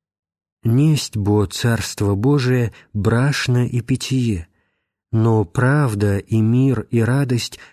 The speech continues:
о Дусе Святе". Послание к римлянам, глава четырнадцатая, стих семнадцатый. Как недорого для христиан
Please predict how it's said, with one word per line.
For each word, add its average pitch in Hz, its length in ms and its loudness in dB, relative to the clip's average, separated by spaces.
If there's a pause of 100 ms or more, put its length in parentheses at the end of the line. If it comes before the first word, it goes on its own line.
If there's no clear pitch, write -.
о 120 120 2
Дусе 113 440 0
Святе". 95 580 -4 (640)
Послание 104 640 0
к - 100 -8
римлянам, 107 560 0 (260)
глава 110 380 2
четырнадцатая, 113 1080 -2
стих - 340 -4
семнадцатый. 101 800 -4 (2250)
Как 135 320 -2
недорого 123 800 0
для 98 180 -2
христиан 110 840 -2